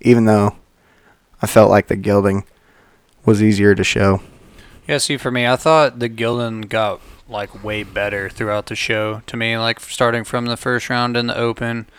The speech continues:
Speaker 2: going all the way up until the finals, obviously. Um, like, I, I, I, it's funny you mentioned that about the mare and her being green. I never really asked you about her, but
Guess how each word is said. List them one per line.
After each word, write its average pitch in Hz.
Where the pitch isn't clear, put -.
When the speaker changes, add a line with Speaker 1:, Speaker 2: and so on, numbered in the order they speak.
Speaker 2:
going 117
all 113
the 113
way 107
up 107
until 107
the 98
finals, 107
obviously. 107
Um, 107
like, 117
I, 120
I, 120
I, 117
it's -
funny 123
you 107
mentioned 110
that 104
about 104
the 104
mare 110
and 107
her 110
being 104
green. 107
I 107
never 110
really 101
asked 110
you 101
about 104
her, 107
but 104